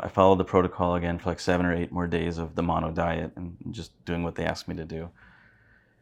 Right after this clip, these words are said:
And within a month or two, I started feeling the migraines come back and the sinus infections coming back. And I was like, "Man, what the hell?" And the indigest-, indigestion was coming back, stomach was hurting again.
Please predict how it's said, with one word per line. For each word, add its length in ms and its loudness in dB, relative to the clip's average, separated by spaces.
And 140 4
within 240 10
a 40 10
month 280 8
or 40 0
two, 220 4
I 40 4
started 300 0
feeling 460 -2
the 80 -4
migraines 520 -2
come 160 -2
back 360 -2
and 100 -8
the 60 -6
sinus 400 2
infections 520 -6
coming 320 -4
back. 280 -6
And 20 -16
I 40 -14
was 80 -18
like, 200 -20
"Man, 160 -10
what 140 -16
the 80 -12
hell?" 340 -4
And 260 -4
the 60 -10
indigest-, 600 2
indigestion 600 0
was 100 -4
coming 300 -4
back, 220 -4
stomach 340 -2
was 100 -6
hurting 280 -6
again. 260 -10